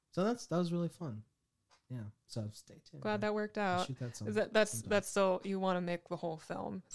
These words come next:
Speaker 1: I do
Speaker 2: still?
Speaker 1: wanna make the whole thing. I think this is, like, a crucial first step, though, that I just gotta
Speaker 2: Writing
Speaker 1: go.
Speaker 2: it?
Speaker 1: Yeah, I have to go through it.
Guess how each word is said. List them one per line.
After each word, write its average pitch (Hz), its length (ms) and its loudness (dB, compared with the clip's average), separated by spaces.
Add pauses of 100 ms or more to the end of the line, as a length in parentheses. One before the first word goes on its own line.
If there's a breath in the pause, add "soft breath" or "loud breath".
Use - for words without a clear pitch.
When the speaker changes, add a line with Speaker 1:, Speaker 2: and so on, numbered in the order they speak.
(100)
Speaker 1:
I 165 40 4
do 175 60 8
Speaker 2:
still? 202 100 6
Speaker 1:
wanna 208 140 4
make 202 100 0
the 160 80 2
whole 147 160 4
thing. 123 400 -4 (220 soft breath)
I 139 100 2
think 170 180 0
this 180 140 0
is, 160 80 2
like, 127 120 2
a 107 60 0
crucial 113 460 2
first - 320 -2
step, 95 320 -6
though, 98 320 -2
that 107 120 -4
I 104 40 -4
just 101 200 -8
gotta 95 240 -6
Speaker 2:
Writing 190 320 2
Speaker 1:
go. 208 100 0
Speaker 2:
it? - 120 -8 (160 soft breath)
Speaker 1:
Yeah, 190 220 6
I - 20 6
have 196 140 4
to 233 80 -8
go 120 180 2
through 110 240 -2
it. - 180 -6